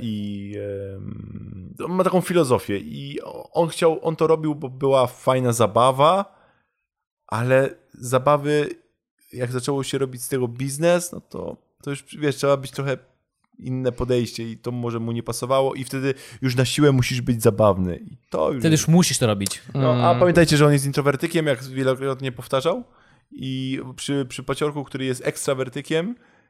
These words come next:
Speaker 1: musiał być na siłę ekstrawertyczny, co też mogło być dosyć męczące.
Speaker 3: Problemem.
Speaker 2: No, ale może też we dwóch się tak napędzają dobrze.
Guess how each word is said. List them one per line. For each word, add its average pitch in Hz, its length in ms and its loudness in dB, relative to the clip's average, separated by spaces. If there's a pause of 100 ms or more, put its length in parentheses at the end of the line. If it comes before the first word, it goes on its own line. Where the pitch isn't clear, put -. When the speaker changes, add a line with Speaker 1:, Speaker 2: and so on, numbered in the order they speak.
(140)
Speaker 1:
musiał 139 400 -2
być - 420 -8 (160)
na 127 100 -2
siłę 151 500 6
ekstrawertyczny, 139 920 -2
co 156 120 -10
też 160 200 -4
mogło 151 380 -4
być - 520 -8
dosyć 123 280 -2
męczące. 117 300 2
Speaker 3:
Problemem. 95 460 -2 (460)
Speaker 2:
No, 302 60 -6
ale 370 100 -2
może 240 200 2
też 208 140 0
we 190 100 2
dwóch 190 180 0
się 175 100 0
tak 170 180 2
napędzają 151 500 4
dobrze. 98 380 0